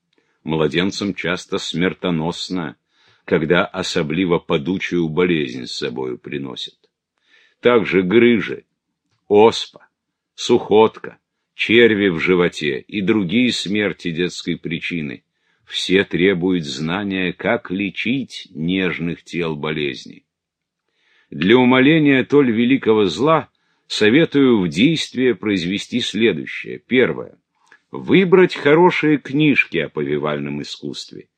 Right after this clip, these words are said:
и самую лучшую, положив за основание,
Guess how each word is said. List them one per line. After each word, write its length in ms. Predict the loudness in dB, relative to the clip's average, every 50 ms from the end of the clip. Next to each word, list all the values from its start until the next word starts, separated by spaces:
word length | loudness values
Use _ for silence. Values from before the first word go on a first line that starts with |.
| _ _ _ _ _ _ _ _
и 120 | -2 0 0
самую 500 | 0 2 2 2 4 4 4 6 6 6
лучшую, 500 | 6 4 2 0 -2 -2 0 0 0 0
положив 460 | 0 -2 -2 -2 -2 -2 -4 -4 -4
за 180 | -4 -4 -4 -4
основание, 800 | -6 -6 -6 -4 -4 -2 -2 -2 -2 -2 -4 -6 -6 -8 -12